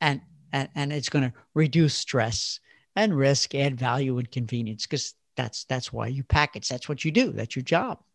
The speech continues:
So, uh, w-, what you need to do instead of using the word T C, Linda, I, I would suggest strongly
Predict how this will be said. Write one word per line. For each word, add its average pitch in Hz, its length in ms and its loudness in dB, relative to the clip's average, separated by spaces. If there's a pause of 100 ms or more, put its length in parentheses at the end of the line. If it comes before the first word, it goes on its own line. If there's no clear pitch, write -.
(560)
So, 214 400 12 (560)
uh, 202 80 2
w-, 196 300 6
what 208 220 6
you 220 80 10
need 254 200 8
to 208 80 4
do 233 160 8
instead 214 280 10
of 175 80 6
using 185 180 4
the 190 60 6
word 165 160 4
T 202 160 6
C, 233 240 6
Linda, 143 340 6
I, 165 340 10
I 220 40 10
would 202 220 6
suggest 175 640 4
strongly 196 640 4